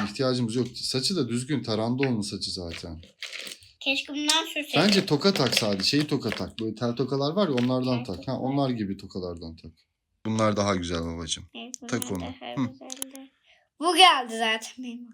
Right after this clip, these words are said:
Speaker 2: aklıma.
Speaker 1: Hmm, çok güzel. Bastır.
Speaker 2: İşte
Speaker 1: Tamam.
Speaker 2: bu.
Speaker 1: Bir tane daha var ondan.
Speaker 2: Güzel sürüyorsun.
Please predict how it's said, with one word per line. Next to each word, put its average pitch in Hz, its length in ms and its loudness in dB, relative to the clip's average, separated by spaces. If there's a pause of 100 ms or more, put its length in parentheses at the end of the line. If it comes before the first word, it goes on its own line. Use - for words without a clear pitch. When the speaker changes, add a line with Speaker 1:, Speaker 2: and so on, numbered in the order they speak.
Speaker 2:
aklıma. - 200 -20 (420)
Speaker 1:
Hmm, 160 480 -8
çok 135 240 -10
güzel. - 220 -10
Bastır. - 580 4 (340)
Speaker 2:
İşte - 220 -6
Speaker 1:
Tamam. 110 960 -2
Speaker 2:
bu. - 220 -18
Speaker 1:
Bir 110 80 -8
tane 117 300 2
daha 110 260 2
var 98 120 2
ondan. 92 480 0 (220)
Speaker 2:
Güzel 294 120 -8
sürüyorsun. 285 500 -10